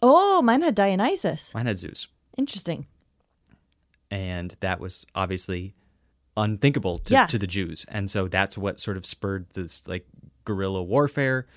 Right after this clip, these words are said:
Speaker 2: that eventually earned them great respect as warriors to the point where when local, when there was sort of squabbles at a higher level, they were, like,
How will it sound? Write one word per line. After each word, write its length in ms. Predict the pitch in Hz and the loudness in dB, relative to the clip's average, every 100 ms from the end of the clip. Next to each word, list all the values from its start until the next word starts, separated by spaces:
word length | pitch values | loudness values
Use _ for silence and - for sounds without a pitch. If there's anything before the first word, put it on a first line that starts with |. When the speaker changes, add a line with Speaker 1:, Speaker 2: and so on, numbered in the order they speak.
| - - - | -20 -20 -6
Speaker 2:
that 120 | 107 | -4
eventually 440 | 92 107 107 110 - | 2 2 0 -4 -2
earned 180 | 113 107 | -2 -2
them 220 | 104 98 95 | -2 -4 -4
great 220 | 110 95 | -2 -2
respect 440 | 101 - 120 117 113 | -2 -2 0 0 -2
as 140 | 90 | -4
warriors 500 | 95 117 123 98 - | 0 2 2 0 -2
to 60 | 104 | -8
the 100 | 98 | -4
point 280 | 101 101 101 | -4 -4 -4
where 280 | 98 98 - _ _ _ _ _ _ _ | -4 -4 -10 _ _ _ _ _ _ _
when 320 | 104 101 92 | -6 -4 -2
local, 420 | 92 110 113 104 - | 0 0 0 -4 -4
when 420 | 113 101 98 - | -2 -2 -4 -8
there 120 | - 98 | -4 -2
was 240 | 95 - - _ _ _ _ _ _ | -2 -6 -8 _ _ _ _ _ _
sort 180 | - 110 | -8 -6
of 60 | 92 | -6
squabbles 380 | - 101 101 107 | 0 0 0 -2
at 80 | |
a 80 | 98 | 0
higher 220 | 107 107 | 4 4
level, 260 | 98 147 117 | 4 2 2
they 80 | 101 | 0
were, 100 | 101 | -2
like, 200 | 95 - | -4 -6